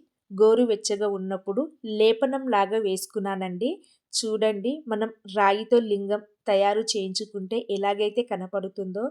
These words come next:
సేమ్ అలాగే కనిపిస్తుంది. అలాగే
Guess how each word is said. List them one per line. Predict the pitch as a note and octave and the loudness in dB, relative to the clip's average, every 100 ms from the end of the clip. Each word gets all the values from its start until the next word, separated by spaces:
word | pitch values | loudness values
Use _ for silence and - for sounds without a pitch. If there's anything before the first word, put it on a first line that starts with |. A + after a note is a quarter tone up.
| - _ _ - | -8 _ _ -8
సేమ్ | - A3 A3+ B3 | 0 0 0 -4
అలాగే | G3+ F#3+ F#3+ A#3+ | -4 -2 -2 -2
కనిపిస్తుంది. | A#3+ F3+ F3+ G3 F#3+ G3+ F#3 F#3+ D#4 A4 _ _ _ - | -2 -4 -4 -8 -8 -8 -6 -4 -6 -8 _ _ _ 0
అలాగే | A3 G#3+ G#3 G3 | 4 6 6 4